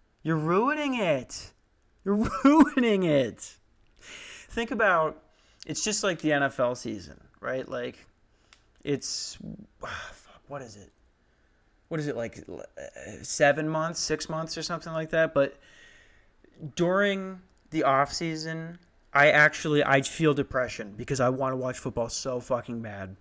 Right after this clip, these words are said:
But that's what makes it so exciting when it comes back, is we don't celebrate it the whole goddamn year.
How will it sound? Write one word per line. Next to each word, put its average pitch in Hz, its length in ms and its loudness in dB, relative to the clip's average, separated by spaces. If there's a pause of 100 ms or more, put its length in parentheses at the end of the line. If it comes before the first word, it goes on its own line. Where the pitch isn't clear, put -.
(880)
But 202 120 -10
that's 226 220 -4
what 220 100 0
makes 214 240 -4
it - 60 -6
so 208 180 -2
exciting 202 440 2
when 196 100 0
it 196 60 -4
comes 202 240 -4
back, 196 460 2 (300)
is 156 100 -8
we 185 80 0
don't 214 160 0
celebrate 202 560 4
it 180 80 -2
the 180 80 4
whole 185 160 0
goddamn 180 540 4
year. 185 540 -2